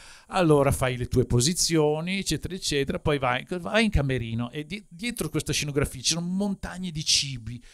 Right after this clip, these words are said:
perché gli americani mangiano sempre, no? Allora qui c'hanno questa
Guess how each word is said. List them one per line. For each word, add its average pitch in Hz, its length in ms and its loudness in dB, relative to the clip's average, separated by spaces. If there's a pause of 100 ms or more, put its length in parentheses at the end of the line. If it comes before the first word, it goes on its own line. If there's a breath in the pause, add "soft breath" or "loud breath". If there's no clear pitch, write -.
(120)
perché - 180 -10
gli 135 80 -12
americani 135 500 -10
mangiano 113 560 -4
sempre, 104 540 -6
no? 113 140 -8
Allora 113 160 -10
qui 131 180 -12 (340 loud breath)
c'hanno 160 280 -8
questa 139 340 -12